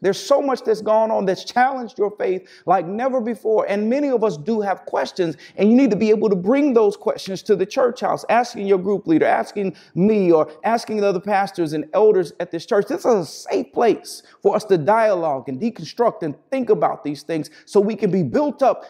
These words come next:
strong in the faith, and prepared in and out of season. Number two,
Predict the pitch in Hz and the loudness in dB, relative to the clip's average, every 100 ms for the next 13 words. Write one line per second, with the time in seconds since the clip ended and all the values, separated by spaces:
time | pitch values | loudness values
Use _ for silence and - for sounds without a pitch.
0 | - - - 220 285 294 254 208 - 202 | -20 -18 -4 0 2 0 0 -4 -4 0
1 | 170 156 - 190 170 175 - 240 247 175 | 0 0 -4 -4 -2 -4 0 2 2 0
2 | - - _ 285 262 202 175 147 120 - | -6 -12 _ -2 0 0 -2 -2 -2 -8
3 | - 101 - - _ _ _ _ _ _ | -10 -10 -12 -20 _ _ _ _ _ _
4 | _ _ _ _ _ _ _ _ _ _ | _ _ _ _ _ _ _ _ _ _
5 | _ _ _ _ _ _ _ _ _ _ | _ _ _ _ _ _ _ _ _ _
6 | _ _ 147 131 127 220 180 131 139 135 | _ _ 0 0 2 4 4 2 -4 -12